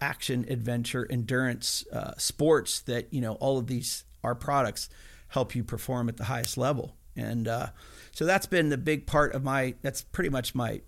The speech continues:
day-to-day focus. But, you know, there's other projects that I really enjoy. You know, I love sunglasses. I love glasses.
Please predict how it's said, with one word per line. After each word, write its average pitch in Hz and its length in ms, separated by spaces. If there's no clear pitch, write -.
day-to-day 131 520
focus. 180 520
But, - 220
you 131 60
know, 131 120
there's 120 180
other 123 180
projects 120 680
that 127 120
I 123 40
really 120 300
enjoy. 123 640
You 143 120
know, 123 40
I 117 80
love 123 220
sunglasses. 120 720
I 117 80
love 120 220
glasses. 127 600